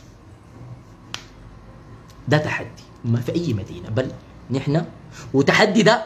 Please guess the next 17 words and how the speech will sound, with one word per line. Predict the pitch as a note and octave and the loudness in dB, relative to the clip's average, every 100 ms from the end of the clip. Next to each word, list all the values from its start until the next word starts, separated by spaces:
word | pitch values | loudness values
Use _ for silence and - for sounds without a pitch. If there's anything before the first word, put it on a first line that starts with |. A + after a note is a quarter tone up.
| C#3+ | 0
مش | F3 B3 | 0 0
السقوط، | - - F3+ C#3+ - - | -2 0 2 2 -2 -16
وتحدي | B2 A#2+ C#3+ E3 E3 | -10 -6 -2 2 2
ده | E3 | 2
إنه | D#3 A#2+ B2 | 0 2 4
نحن | - B3 C3 - - _ _ - | 6 6 4 -2 -18 _ _ -14
في | |
الأيام | G2 A#2+ D3+ | -8 -6 -6
الجاية | B2 D3+ D#3+ | -6 -6 -6
دي | E3 - | -8 -10
حنسترد | - D3 B2 - C#3+ D#3+ - - - - - - - - - | -4 0 0 2 2 2 -2 -20 -20 -20 -20 -20 -20 -20 -8
مدني. | A#2 A#2+ A2+ - - - - - - - - | 0 0 0 -4 -12 -20 -20 -20 -20 -20 -12
اسمعوا | - F#2+ | -6 -6
الكلام | - G#2+ | -2 -2
ده | A2+ | -4
كويس. | - A2 - - - - | -6 -8 -10 -18 -20 -14
وحنسترد | - - A#2 A#2 E3 A3+ - | -6 2 2 6 8 8 6